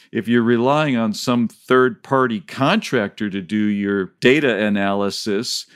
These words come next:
and come up with and build, uh, an A I-based tool,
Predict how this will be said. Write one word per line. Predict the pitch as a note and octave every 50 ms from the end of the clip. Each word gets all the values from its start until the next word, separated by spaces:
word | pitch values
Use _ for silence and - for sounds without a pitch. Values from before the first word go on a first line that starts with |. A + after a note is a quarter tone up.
| _ _
and | - G#2+ G#2 F#2
come | - B2 A#2 A#2
up | A#2+ A#2 - -
with | A#2 A2 F#2 G#2
and | G#2 G2+ G2 E2+
build, | A2+ A#2 A#2 A#2+ A#2+ G#2 G2+
uh, | G#2 G2+ G2 G2+ G2
an | G2 G2
A | G2+ G#2 G#2+ G#2
I-based | G#2 G#2 G#2 G#2 G2 F2 G#2+ G2+ G2 G2 F#2+ - - - -
tool, | - C3+ C#3 B2 G#2 F#2+ F2+ E2+ -